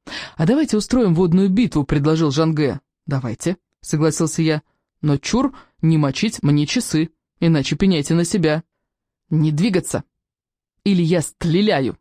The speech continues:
Жан Д схватил душ и направил на нас струю воды. И началось. Мы набирали воду в пустые баночки, обливали друг друга, пришлось вмешаться папе. Хорошо ещё, что Жан Е слишком мало не участвовал в этом балагане, иначе прощай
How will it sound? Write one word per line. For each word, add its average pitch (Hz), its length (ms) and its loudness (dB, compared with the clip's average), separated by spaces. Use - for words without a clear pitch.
Жан 135 380 -2
Д 233 220 -2
схватил 160 560 -2
душ 196 300 -2
и - 20 4
направил 170 480 0
на 147 140 0
нас 151 200 -4
струю 147 360 0
воды. 135 320 -4
И 302 100 2
началось. - 540 -4
Мы 349 120 2
набирали 240 360 2
воду 190 280 0
в - 100 -8
пустые 156 340 -2
баночки, 254 500 0
обливали 151 420 2
друг 156 280 -2
друга, 247 420 0
пришлось - 380 -4
вмешаться 156 360 -2
папе. - 360 -8
Хорошо 185 300 -2
ещё, 208 180 -2
что 180 220 -2
Жан 165 220 0
Е 165 280 0
слишком - 440 -2
мало 202 280 0
не 160 140 2
участвовал 160 480 -2
в 143 40 0
этом 143 220 -2
балагане, 208 500 0
иначе 139 280 -2
прощай - 500 -4